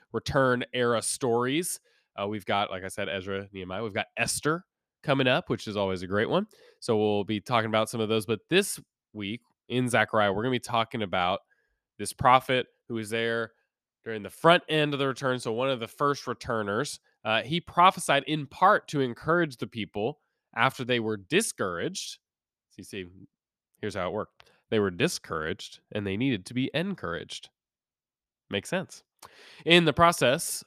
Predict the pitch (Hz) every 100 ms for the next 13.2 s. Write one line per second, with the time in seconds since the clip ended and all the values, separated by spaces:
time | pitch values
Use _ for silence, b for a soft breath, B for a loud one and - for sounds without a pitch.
0 | - 131 123 123 127 117 127 120 107 160
1 | 160 113 101 101 104 113 - 101 95 107
2 | 95 - 117 104 - - 117 151 196 117
3 | 98 104 101 117 117 110 101 151 151 156
4 | 131 110 110 101 135 135 - 107 92 95
5 | 87 - 113 101 - 92 82 123 110 120
6 | 104 - 101 98 101 101 98 98 98 87
7 | 117 110 104 98 98 95 95 95 90 b
8 | b b _ - 135 135 113 101 143 151
9 | 131 143 160 185 b b b - 117 -
10 | 160 202 - - 120 113 120 151 - _
11 | _ 117 113 - 107 98 - 107 113 160
12 | _ _ _ _ _ 107 - 143 131 110
13 | 113 -